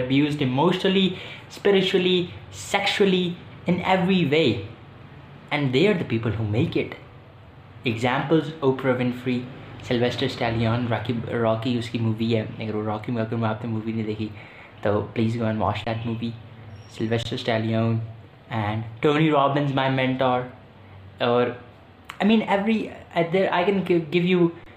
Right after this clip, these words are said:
many examples. Oprah Winfrey, I don't know if I ever said that, but یہ وہ لوگ ہیں who,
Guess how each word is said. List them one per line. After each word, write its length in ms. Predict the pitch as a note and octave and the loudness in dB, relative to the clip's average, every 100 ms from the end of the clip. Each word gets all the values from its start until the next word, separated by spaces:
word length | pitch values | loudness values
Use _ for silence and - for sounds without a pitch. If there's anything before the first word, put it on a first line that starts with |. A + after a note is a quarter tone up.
| - - | -8 0
many 280 | D3+ E3 | 2 2
examples. 680 | C#3 B2+ A2+ G#2+ G#2 F2+ - - - - - - - | 2 2 0 -2 -6 -12 -14 -16 -16 -16 -16 -6 2
Oprah 320 | E3+ F3 F3 | 4 6 4
Winfrey, 400 | D3+ D#3 - A2 | 4 0 -2 0
I 100 | F2+ | 0
don't 140 | B2 C3+ | 0 0
know 100 | C3 | 0
if 140 | B2+ | 0
I 80 | A#2+ | 0
ever 120 | A2+ A#2 | 0 -2
said 160 | G#2+ | -4
that, 260 | A2 A2 - - - - - - | -4 -6 -8 -18 -20 -20 -14 -2
but 140 | C3 - - - - - - - - - - - | -2 -2 -14 -18 -20 -18 -20 -20 -20 -20 -16 -6
یہ 260 | C3+ F#3 G3+ | 2 2 4
وہ 100 | G3+ | 4
لوگ 200 | F3 D#3+ | 4 2
ہیں 100 | E3 | 2
who, 120 | D3+ | 0